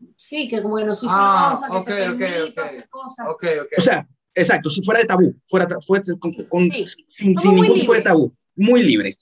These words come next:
Speaker 3: pero no, no libertinos.
Speaker 1: Ajá,
Speaker 3: Porque
Speaker 1: no
Speaker 3: también se
Speaker 1: libertinos.
Speaker 3: siente, porque se siente también que, que, que se respetan de alguna manera.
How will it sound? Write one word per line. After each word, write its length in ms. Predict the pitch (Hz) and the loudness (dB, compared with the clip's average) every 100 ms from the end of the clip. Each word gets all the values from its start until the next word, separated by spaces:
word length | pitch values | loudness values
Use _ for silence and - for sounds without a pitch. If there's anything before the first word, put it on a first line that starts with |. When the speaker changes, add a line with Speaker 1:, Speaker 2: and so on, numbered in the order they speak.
| _ - | _ -4
Speaker 3:
pero 200 | 208 208 | 0 0
no, 220 | 214 240 | 0 0
no 240 | 190 190 214 | 2 2 2
libertinos. 800 | 208 190 180 - 151 - - _ _ _ _ _ _ _ _ | 0 -4 -2 0 0 0 -8 _ _ _ _ _ _ _ _
Speaker 1:
Ajá, 160 | 240 220 | -10 -4
Speaker 3:
Porque 200 | 180 - | -2 -2
Speaker 1:
no 60 | |
Speaker 3:
también 220 | - 233 - | 0 0 2
se 100 | 254 | 0
Speaker 1:
libertinos. 400 | - 233 180 180 | 2 2 2 -2
Speaker 3:
siente, 140 | 196 - _ - - | -6 -8 _ -12 -2
porque 260 | 440 - | -2 -2
se 140 | 202 - | -6 -4
siente 300 | 240 214 226 | -2 0 0
también 440 | 233 208 185 196 | -2 0 2 2
que, 260 | 196 185 131 | 2 0 -2
que, 400 | - 143 131 120 - | -2 2 2 0 -4
que 100 | 143 | -4
se 100 | 131 | -2
respetan 720 | - - - 214 - 101 95 | -4 -6 -4 -2 -4 -6 -8
de 60 | 107 | -10
alguna 220 | 113 123 | -4 -2
manera. 260 | 117 110 - | -2 -6 -10